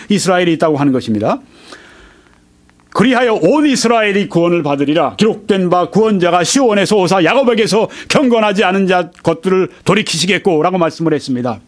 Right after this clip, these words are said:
온 이스라엘이 말씀했는데 여기에서는 선택받은 참 이스라엘이 다 구원받을 것이다. 그러니까 이스라엘의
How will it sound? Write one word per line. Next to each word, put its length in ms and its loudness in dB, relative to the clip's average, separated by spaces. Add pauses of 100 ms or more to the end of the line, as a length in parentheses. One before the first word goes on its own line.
(380)
온 200 2
이스라엘이 500 0
말씀했는데 460 0
여기에서는 440 0 (340)
선택받은 680 -2
참 300 0
이스라엘이 640 0
다 320 0
구원받을 540 0
것이다. 400 -4 (220)
그러니까 200 0
이스라엘의 720 0